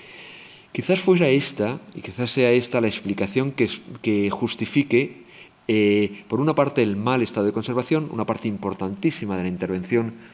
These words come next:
de Francesco Albani se habría perdido, porque en parte podemos sospechar que fue al seco, una pintura más inestable, como he dicho antes, eh, y eso podría, podría justificar el, eh,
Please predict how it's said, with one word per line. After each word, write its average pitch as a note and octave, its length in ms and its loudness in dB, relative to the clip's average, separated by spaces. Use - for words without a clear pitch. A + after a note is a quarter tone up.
de G#2+ 240 2
Francesco G2+ 420 -6
Albani A#2 240 -2
se - 120 -6
habría G2+ 200 0
perdido, C3+ 380 -2
porque - 460 -6
en E2+ 280 -10
parte A2+ 300 -4
podemos F#2 320 -6
sospechar G#2 500 -4
que F#2+ 140 -10
fue G#2+ 400 2
al E2 220 -8
seco, - 440 -4
una G2 100 -6
pintura F2+ 300 -4
más F#2 160 -4
inestable, G2+ 440 -2
como E2+ 140 -8
he G2+ 40 -2
dicho B2+ 280 -2
antes, C3 360 -2
eh, A2 800 6
y B2+ 100 6
eso C#3+ 180 2
podría, B2+ 520 4
podría B2 460 4
justificar A#2+ 960 -2
el, F#2+ 760 0
eh, F2+ 920 -4